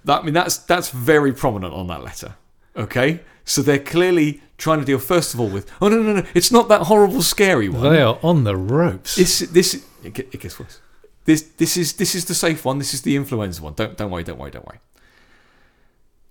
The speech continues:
Speaker 1: "This winter, now that life is back to normal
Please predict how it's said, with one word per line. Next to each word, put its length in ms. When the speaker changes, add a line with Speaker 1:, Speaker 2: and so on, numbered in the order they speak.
Speaker 1:
"This 280
winter, 360
now 260
that 160
life 340
is 120
back 400
to 140
normal 520